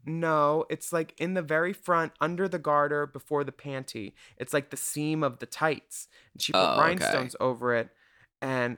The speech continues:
Speaker 1: I just, I feel like that's drawing more attention to the seam because
Speaker 2: Mm.
Speaker 1: it's not completely encrusted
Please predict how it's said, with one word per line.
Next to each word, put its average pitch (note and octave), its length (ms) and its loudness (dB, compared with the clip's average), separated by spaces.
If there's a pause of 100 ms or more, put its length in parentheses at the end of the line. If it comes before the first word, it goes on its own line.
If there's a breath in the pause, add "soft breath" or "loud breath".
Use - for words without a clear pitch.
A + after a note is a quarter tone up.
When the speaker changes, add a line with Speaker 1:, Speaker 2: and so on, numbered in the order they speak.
Speaker 1:
I C#3 80 2
just, - 440 -8 (340)
I C3+ 80 -6
feel E3+ 180 0
like D3+ 140 0
that's D3 240 -4
drawing C#3+ 360 2
more D3 280 6
attention C3 460 -4
to A2+ 100 -10
the A2+ 100 -12
seam A2+ 480 -6 (320 soft breath)
because D3 260 0
Speaker 2:
Mm. C3+ 40 -2
Speaker 1:
it's B2 100 -6
not C#3 220 2
completely D3 420 -4
encrusted E3+ 560 -4